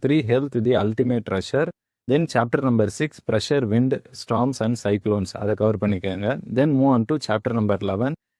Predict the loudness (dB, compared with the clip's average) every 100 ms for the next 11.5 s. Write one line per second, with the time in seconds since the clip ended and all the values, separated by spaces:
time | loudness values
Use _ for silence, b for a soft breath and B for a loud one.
0 | _ -4 -2 -2 0 2 2 2 0 -4
1 | -2 -2 -4 -8 -4 0 0 0 0 -2
2 | 0 0 -2 -4 -4 -4 0 0 0 -4
3 | -4 -6 -4 -4 -6 -10 _ _ _ _
4 | _ _ _ _ _ _ _ -2 2 2
5 | 2 2 2 2 2 2 0 0 0 0
6 | 2 2 2 2 2 2 0 2 0 2
7 | 0 0 0 -2 -2 -2 -2 -2 -2 0
8 | 2 2 0 -4 -6 -4 -2 0 0 0
9 | 0 -4 -4 -2 0 0 0 -4 -6 -4
10 | -2 0 0 2 2 0 0 0 -2 -2
11 | -2 0 0 0 0